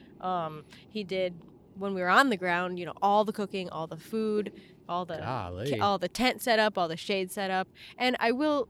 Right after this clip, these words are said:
Speaker 1: I will note that this was more of an effort for him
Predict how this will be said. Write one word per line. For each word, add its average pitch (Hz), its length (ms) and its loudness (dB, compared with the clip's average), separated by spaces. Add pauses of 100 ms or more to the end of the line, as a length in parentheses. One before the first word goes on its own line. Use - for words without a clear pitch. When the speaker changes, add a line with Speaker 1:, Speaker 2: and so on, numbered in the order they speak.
Speaker 1:
I 202 100 -2
will 277 220 4
note 208 320 4
that 175 280 -2 (720)
this - 320 4
was 208 600 4 (480)
more 254 320 8
of 233 60 4
an 220 100 2
effort 196 300 0
for 190 140 -8
him 180 420 -2